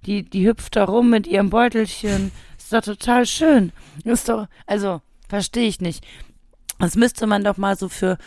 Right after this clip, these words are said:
Frauen wie mich, die überhaupt keine, keine Lust auf den Geburtsprozess haben,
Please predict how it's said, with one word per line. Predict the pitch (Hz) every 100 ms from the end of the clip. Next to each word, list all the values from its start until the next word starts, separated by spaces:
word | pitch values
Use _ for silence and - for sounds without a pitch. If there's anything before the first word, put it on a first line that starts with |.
| -
Frauen | - - 196 202 240 208
wie | 202
mich, | 202 233 -
die | -
überhaupt | 208 196 190 233 -
keine, | - 214 208 196 202
keine | - 214 196
Lust | 190 220
auf | - 208
den | 202 185
Geburtsprozess | 156 175 240 - - 170 - 170 -
haben, | 165 151 165